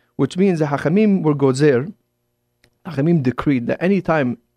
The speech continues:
two Jews are sharing an area on Shabbat, that area needs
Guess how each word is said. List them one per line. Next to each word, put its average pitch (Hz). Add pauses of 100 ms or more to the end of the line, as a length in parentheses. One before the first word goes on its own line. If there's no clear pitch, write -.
(220)
two 214
Jews 156
are 123
sharing 170
an 120
area 151
on 120
Shabbat, 170 (760)
that 170
area 156 (720)
needs 156